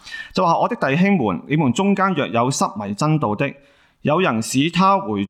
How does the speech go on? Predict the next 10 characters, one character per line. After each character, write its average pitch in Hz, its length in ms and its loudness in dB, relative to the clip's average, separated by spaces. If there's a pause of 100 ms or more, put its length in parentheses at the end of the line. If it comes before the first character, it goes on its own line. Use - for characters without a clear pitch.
轉， 113 400 0 (100)
這 131 120 0
人 143 340 0
該 196 320 0
知 190 220 2
道， 143 360 0 (380)
叫 165 160 2
一 202 200 2
個 151 140 0
人 101 400 -4